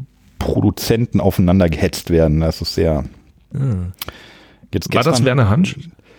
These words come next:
Speaker 2: Nee, ne? Das war wieder eine andere Sendung.
Speaker 1: Äh, nee, das, ich glaub, Werner Hansch war bei Big Brother drin. <laughs> Oh,
Speaker 2: Ah,
Speaker 1: so
Speaker 2: okay,
Speaker 1: weiß ich
Speaker 2: alles
Speaker 1: sowas. Vielleicht mal durchgesappt. Ja.
Speaker 2: Ja, okay.
Speaker 1: Aber gestern hatten sie, also sie müssen sich dann immer gegenseitig rauswählen.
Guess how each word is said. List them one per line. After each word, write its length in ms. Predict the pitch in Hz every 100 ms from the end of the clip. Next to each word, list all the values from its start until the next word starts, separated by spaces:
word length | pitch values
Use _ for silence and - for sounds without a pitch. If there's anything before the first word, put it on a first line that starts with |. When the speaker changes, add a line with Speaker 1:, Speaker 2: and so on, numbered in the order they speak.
| - - - -
Speaker 2:
Nee, 140 | 98
ne? 180 | 85 147 -
Das 160 | 107
war 100 | 117
wieder 120 | 110 107
eine 120 | 98
andere 160 | 98
Sendung. 260 | 85 92 90
Speaker 1:
Äh, 580 | 90 90 90 90 90 87
nee, 320 | 98 110 127
das, 260 | 147 143 -
ich 280 | 98 95 -
glaub, 260 | - 92
Werner 240 | 95 95 87
Hansch 320 | 90 147 -
war 120 | 117
bei 140 | 113
Big 160 | 104 -
Brother 320 | - 92 67
drin. 260 | 67 90 87 - - -
<laughs> 500 | - - - _ -
Oh, 60 | -
Speaker 2:
Ah, 180 | 104
Speaker 1:
so 80 | 92
Speaker 2:
okay, 80 | -
Speaker 1:
weiß 100 | 135
ich 40 | 113
Speaker 2:
alles 100 | 98
Speaker 1:
sowas. 340 | 85 82 - _ -
Vielleicht 280 | 95 107
mal 100 | 113
durchgesappt. 580 | 101 104 87 80 82 - - - - - - - - _ - _ _
Ja. 120 | -
Speaker 2:
Ja, 200 | 117 90
okay. 240 | 87 - 98 - -
Speaker 1:
Aber 160 | 101
gestern 360 | 95 104 - 143
hatten 180 | 135 131
sie, 160 | 117 113
also 220 | 98 101
sie 60 | 104
müssen 280 | 113 -
sich 120 | 113 107
dann 160 | 104
immer 200 | 101 101
gegenseitig 500 | 98 107 104 98 90
rauswählen. 680 | 87 165 - 147 185 202 214